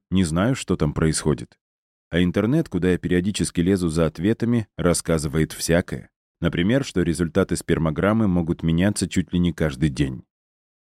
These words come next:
Вероничка говорит, что женский организм сложнее, больше поводов, чтобы что-то пошло не так. Может быть, но я не могу избавиться от чувства, что дело во мне.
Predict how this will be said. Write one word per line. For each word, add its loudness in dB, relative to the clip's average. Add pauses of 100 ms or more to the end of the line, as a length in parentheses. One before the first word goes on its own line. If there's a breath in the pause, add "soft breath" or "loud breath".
(160)
Вероничка 0
говорит, 0
что -2
женский 0
организм 0
сложнее, 0 (300)
больше 4
поводов, 0
чтобы 0
что-то 0
пошло 0
не 2
так. -4 (540)
Может 0
быть, -2 (160)
но 0
я 4
не 2
могу 0
избавиться -2
от -4
чувства, 0
что -2
дело 2
во 0
мне. 0